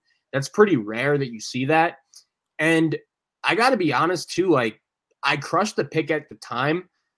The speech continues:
but I think Jahmyr Gibbs was literally the perfect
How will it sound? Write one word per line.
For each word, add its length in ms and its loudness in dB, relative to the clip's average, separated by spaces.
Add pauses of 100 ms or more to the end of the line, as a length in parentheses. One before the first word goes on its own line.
(300)
but 80 0
I 40 0
think 320 2
Jahmyr 500 4
Gibbs 380 -2
was 240 -8
literally 600 4
the 160 -4
perfect 720 0